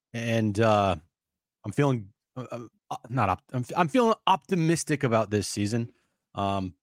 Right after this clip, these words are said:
but at the same time, you know, gotta, gotta, gotta freshen it up, man. Gotta freshen it up.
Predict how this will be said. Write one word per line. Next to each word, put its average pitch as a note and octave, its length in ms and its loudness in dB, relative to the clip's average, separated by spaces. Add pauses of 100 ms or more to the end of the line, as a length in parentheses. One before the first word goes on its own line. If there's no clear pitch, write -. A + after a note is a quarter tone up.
but G3 200 6
at E3 80 -6
the D#3+ 80 0
same D#3 240 -2
time, A#2 280 0
you G#2 80 -2
know, F2+ 360 -4
gotta, A2+ 260 2 (120)
gotta, C3+ 200 4 (220)
gotta D3 160 4
freshen D3+ 340 0
it C#3 60 2
up, A2 140 2
man. G2+ 180 0
Gotta G#2+ 180 2
freshen A2 380 0
it G2+ 80 0
up. D#2 160 -4